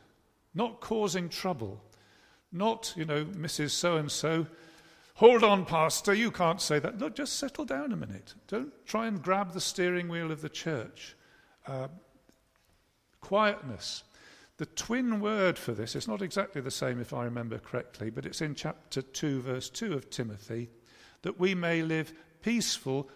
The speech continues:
and quiet lives in all godliness and holiness." There's the word quiet. It doesn't mean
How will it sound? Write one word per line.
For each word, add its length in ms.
and 220
quiet 600
lives 680
in 200
all 240
godliness 840
and 160
holiness." 580
There's 140
the 80
word 240
quiet. 560
It 60
doesn't 300
mean 220